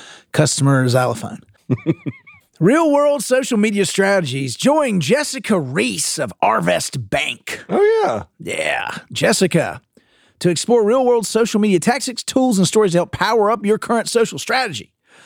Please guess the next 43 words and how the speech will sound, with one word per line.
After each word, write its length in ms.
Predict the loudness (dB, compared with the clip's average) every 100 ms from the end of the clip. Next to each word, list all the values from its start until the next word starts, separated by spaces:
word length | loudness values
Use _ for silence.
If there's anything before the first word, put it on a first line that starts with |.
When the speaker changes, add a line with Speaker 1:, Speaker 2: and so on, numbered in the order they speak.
| -20 _
Speaker 1:
In 140 | -4
a 40 | 0
landscape 460 | 2 2 2 0 2
with 80 |
more 160 | 2 4
competition, 500 | 2 0 0 -2 2
content, 360 | 2 2 0 0
and 80 | 0
networks 400 | 0 0 -2 -4
than 100 | -2
ever, 320 | 0 0 -2 _ _ _ -2
listen 200 | 0 2
to 80 | 2
a 60 |
seasoned 500 | 2 -2 0 2 2 0
expert. 680 | -2 -2 -2 -2 -4 -6 -16 _ _ _ _ _ -2
How 120 | -2
do 80 | 2
you 80 | 4
be, 240 | 4 2 0
how 100 | 0
do 60 | 2
you 80 | 2
become 240 | 0 -2
seasoned? 600 | -2 -6 -6 -8 -14 -20 _ _ _
Speaker 2:
Um, 320 | -8 -4 -2 0
rolling 240 | 0 -2
salt. 320 | 0 0 0 -4
Speaker 1:
That's 340 | -2 -2 0
what 80 | 0
I 80 | 0
thought. 320 | -2 -2 -6 _ _ _ _ _
So 120 | 0 4
it'll 100 | 4
be 120 | 2
a 60 | 2
bit 160 | 0
salty, 560 | 0 -2 -2 -2 -6 -6 _ _ -20 -20 _ _
but 220 | -4 -4
she 140 | -6 -6
shares 560 | 0 2 2 2 0
her 180 | 0 2
bank, 600 | 2 2 0 -4 -10 -16